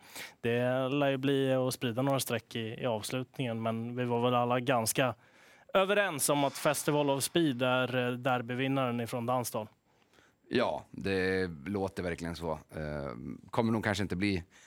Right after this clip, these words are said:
Speaker 2: det mest sevärda derbyt heller då. Eh, släpps till ledningen och sen lär väl de andra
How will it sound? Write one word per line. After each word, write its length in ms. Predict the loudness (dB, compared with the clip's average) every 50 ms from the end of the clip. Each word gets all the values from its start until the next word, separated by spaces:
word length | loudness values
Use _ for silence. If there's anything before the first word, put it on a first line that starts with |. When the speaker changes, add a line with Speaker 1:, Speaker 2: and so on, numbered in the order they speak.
| -20 -6 _
Speaker 2:
det 100 | 2 2
mest 180 | 2 2 2
sevärda 380 | 2 2 4 4 4 2 2 0
derbyt 300 | 0 0 2 2 2 2
heller 220 | 2 2 2 0
då. 140 | -2 -4 -6 -8 -12 -14 -8
Eh, 100 | -8 -6
släpps 280 | -4 -2 -2 -2 -2 -2
till 80 | -2 0
ledningen 360 | 0 0 0 0 0 0 0
och 80 | -2
sen 160 | -2 -2 0 0
lär 80 | 0
väl 180 | 0 0 0 0
de 120 | 0 0
andra 340 | 0 0 0 0 0 0 -2